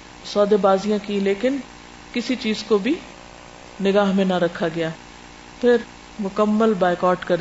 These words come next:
دیا گیا، شیب ابی طالب میں بند کر دیا گیا۔ مشکل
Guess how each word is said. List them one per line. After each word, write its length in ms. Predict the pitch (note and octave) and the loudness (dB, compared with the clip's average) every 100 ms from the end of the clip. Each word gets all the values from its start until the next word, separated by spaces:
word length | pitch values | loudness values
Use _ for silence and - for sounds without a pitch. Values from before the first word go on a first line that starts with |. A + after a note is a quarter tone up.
| D#3 | -2
دیا 160 | E3 D#3+ | -2 -2
گیا، 140 | E3 E3+ E3 | -6 -8 -2
شیب 280 | G#3 G3 G3 | 0 2 2
ابی 160 | F3+ F#3+ | 0 -2
طالب 320 | E3+ E3+ F3 | 0 0 -2
میں 120 | F3+ F3+ - - - - - - | -4 -6 -12 -20 -20 -20 -14 -2
بند 200 | F3+ F3+ | -2 0
کر 180 | F3+ D#3+ | -2 -2
دیا 160 | E3 D#3+ D#3+ | -2 -4 -4
گیا۔ 100 | E3 F3 - - | -8 -10 -16 -8
مشکل 360 | G3+ G#3+ - G#3+ | -4 -2 0 -2